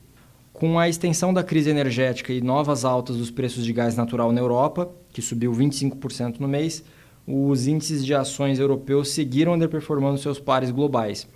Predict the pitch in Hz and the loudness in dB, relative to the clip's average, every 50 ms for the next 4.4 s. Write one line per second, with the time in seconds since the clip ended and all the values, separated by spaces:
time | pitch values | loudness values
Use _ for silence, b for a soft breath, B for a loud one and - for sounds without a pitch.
0 | - - - - - - 123 120 117 110 117 120 127 139 139 - - 143 135 120 | -20 -20 -20 -20 -12 -6 -4 -4 -2 -2 0 0 -2 -2 -4 -6 -6 -4 -4 -2
1 | 113 123 131 135 127 143 135 - 131 131 135 135 - 131 139 143 - 156 - 151 | -2 0 -2 -2 -2 -4 -6 -4 -2 -2 -2 -2 -2 -2 -2 -2 -4 -6 -4 -4
2 | 147 135 - 135 135 127 127 127 - - 135 120 - - 135 135 143 139 - 156 | -4 -4 -4 -4 -4 -4 -4 -6 -6 -6 -8 -8 -6 -6 -4 -4 -4 -4 -4 -6
3 | 151 147 - 143 143 143 139 - 147 143 147 147 147 - 139 135 139 139 139 - | -6 -4 -4 -4 -4 -4 -4 -4 -4 -4 -4 -4 -4 -4 -2 -2 -2 -4 -4 -6
4 | 135 120 123 131 135 139 135 135 | -4 -2 0 0 0 0 0 -4